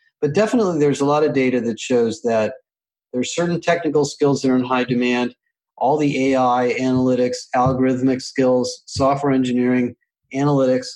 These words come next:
But, you know, we just finished launching a big development program on people analytics.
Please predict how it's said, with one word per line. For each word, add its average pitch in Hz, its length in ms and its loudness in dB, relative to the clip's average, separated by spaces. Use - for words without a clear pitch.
But, 147 160 -2
you 185 60 2
know, 180 100 2
we 196 100 2
just 202 260 -2
finished 160 300 0
launching 147 340 2
a 123 60 0
big 143 400 -2
development 139 480 0
program 123 300 0
on 113 140 -2
people 147 300 0
analytics. 123 480 0